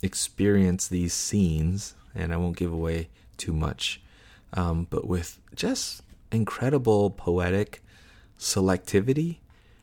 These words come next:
you know, just the right moment where, more by implication than saying it outright,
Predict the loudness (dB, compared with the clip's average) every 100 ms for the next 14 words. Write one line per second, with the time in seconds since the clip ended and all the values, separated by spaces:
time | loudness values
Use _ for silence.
0 | -20 0 2 4 2 0 -2 0 0 4
1 | 4 4 2 -2 0 4 6 6 4 2
2 | -2 -16 -14 -4 2 4 4 2 0 -8
3 | -20 -20 -20 -20 -20 -4 2 4 4 4
4 | 4 2 -4 2 2 2 0 -2 -2 -8
5 | -16 -4 0 0 -2 -10 _ -14 -4 2
6 | 2 2 0 -2 -2 -2 0 -2 -8